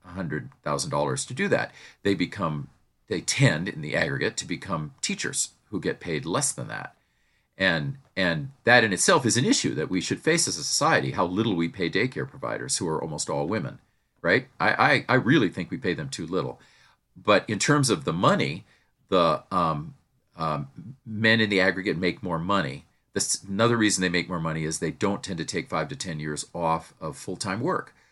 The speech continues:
whereas the majority of American women are trying to either stay at home once they have kids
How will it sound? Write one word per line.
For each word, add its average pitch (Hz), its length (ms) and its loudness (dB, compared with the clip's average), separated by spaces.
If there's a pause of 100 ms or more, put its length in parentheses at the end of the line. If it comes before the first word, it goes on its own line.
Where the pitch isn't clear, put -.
(200)
whereas 87 640 2
the - 160 -8
majority 98 480 4
of 85 80 0
American 85 420 -4
women 98 380 -2 (340)
are 85 80 -2
trying 87 460 0
to - 200 -4
either 82 300 -2
stay 82 240 0
at 76 80 -4
home 113 260 0
once 117 200 0
they 101 80 -2
have 104 180 -4
kids 95 460 -2